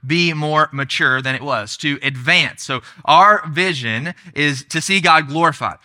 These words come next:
Our mission is how do we see God glorified through life change? It's to see followers of Jesus become more mature, more developed in who they are,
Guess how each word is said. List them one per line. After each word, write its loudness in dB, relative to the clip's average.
Our 6
mission 0
is -4
how 4
do -2
we -4
see -4
God 2
glorified 0
through -12
life 2
change? -10
It's -4
to -2
see -2
followers 4
of -4
Jesus -2
become -6
more 0
mature, -2
more 0
developed -2
in -4
who -2
they 0
are, -2